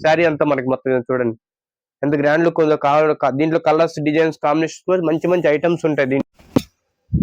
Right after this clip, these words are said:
ఇలా చూడండి, ఇదంతా మీనాకారి డిజైన్ అంటారు. దీంట్లో కలర్స్ చూస్తే మనకి ఫోర్ కలర్స్ ఇస్తున్నాను మీకు. ఇంకా డిజైన్స్ కావాలంటే మంచి మంచి డిజైన్స్ ఉన్నాయండి వీటిలో.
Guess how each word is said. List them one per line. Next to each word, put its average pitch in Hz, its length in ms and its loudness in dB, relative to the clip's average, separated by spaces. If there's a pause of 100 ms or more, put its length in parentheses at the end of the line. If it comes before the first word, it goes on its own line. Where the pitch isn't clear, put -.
(160)
ఇలా 131 180 6
చూడండి, 127 220 4
ఇదంతా 151 300 4
మీనాకారి 175 420 2
డిజైన్ 160 260 2
అంటారు. 160 300 0
దీంట్లో 165 260 -2
కలర్స్ 180 260 0
చూస్తే 190 260 -2
మనకి 185 220 -2 (120)
ఫోర్ 190 240 2
కలర్స్ 196 280 2
ఇస్తున్నాను 170 380 0
మీకు. 175 220 0 (560)
ఇంకా 165 240 2
డిజైన్స్ 190 360 0 (100)
కావాలంటే 180 340 0
మంచి 170 240 -4
మంచి 170 200 0
డిజైన్స్ 175 380 2
ఉన్నాయండి 147 380 2
వీటిలో. 156 280 -2